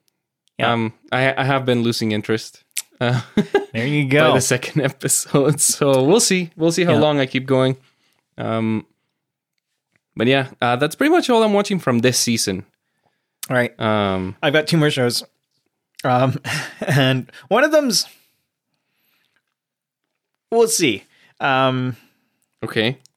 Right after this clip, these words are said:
Speaker 1: so it was made by the creator of Death Note.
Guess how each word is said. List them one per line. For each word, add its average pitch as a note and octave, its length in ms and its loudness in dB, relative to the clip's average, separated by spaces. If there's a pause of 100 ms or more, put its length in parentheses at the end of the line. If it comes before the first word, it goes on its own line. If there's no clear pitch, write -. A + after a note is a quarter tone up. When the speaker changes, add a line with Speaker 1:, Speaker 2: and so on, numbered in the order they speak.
(420)
Speaker 1:
so E3 120 -4
it F3+ 100 2
was E3 140 2
made F3 300 -2
by D#3+ 220 2
the B2+ 600 -2 (220)
creator B2 360 0
of A2 260 -2
Death G#2 240 -6
Note. G2 220 -10